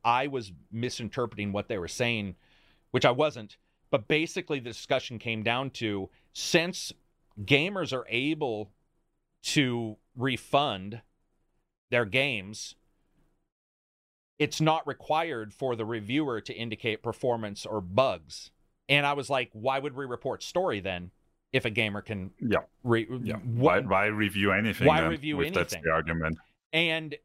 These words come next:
Speaker 1: it, it got into this long diatribe, and I sort of got blamed. People were like, "Oh, well, you know, you're just being pen-,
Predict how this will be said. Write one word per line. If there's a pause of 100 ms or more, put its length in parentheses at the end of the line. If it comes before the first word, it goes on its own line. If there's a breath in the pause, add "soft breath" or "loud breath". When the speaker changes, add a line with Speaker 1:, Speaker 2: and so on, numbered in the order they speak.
(240)
Speaker 1:
it,
it
got
into
this
long
diatribe,
and
I
sort
of
got
blamed.
People
were
like,
"Oh,
well,
you
know,
you're
just
being
pen-,